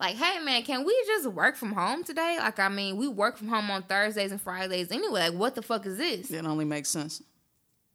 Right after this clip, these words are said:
Speaker 1: Not to her.
Speaker 2: It was too much like, right?
Speaker 1: "I need them in the office. I,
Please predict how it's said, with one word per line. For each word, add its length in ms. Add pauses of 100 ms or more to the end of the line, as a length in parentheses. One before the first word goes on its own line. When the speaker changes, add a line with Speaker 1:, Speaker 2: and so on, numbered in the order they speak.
(320)
Speaker 1:
Not 340
to 140
her. 360 (1040)
Speaker 2:
It 80
was 160
too 120
much 180
like, 180
right? 200 (260)
Speaker 1:
"I 100
need 280
them 180
in 120
the 140
office. 420
I, 200